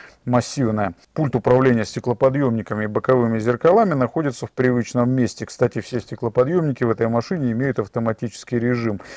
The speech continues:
Рядом с ручкой открывания двери располагаются те самые кнопки памяти сидений на два положения. Справа внизу у нас блок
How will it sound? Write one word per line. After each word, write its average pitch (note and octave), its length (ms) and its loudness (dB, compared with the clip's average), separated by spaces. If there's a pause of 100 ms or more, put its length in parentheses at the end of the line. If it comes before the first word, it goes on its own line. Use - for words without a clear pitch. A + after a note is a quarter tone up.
(200)
Рядом B2 340 4
с - 100 -12
ручкой A#2+ 340 -2
открывания A#2 480 4
двери A#2+ 260 0
располагаются A2+ 840 2
те - 140 -6
самые A2 380 2
кнопки - 540 -4
памяти A2 380 0
сидений F#3 440 -4
на E3+ 160 0
два D#3+ 220 2
положения. D3 680 2 (380)
Справа C3 520 4
внизу B2 520 0 (240)
у B2+ 100 -2
нас B2 320 2
блок B2 520 0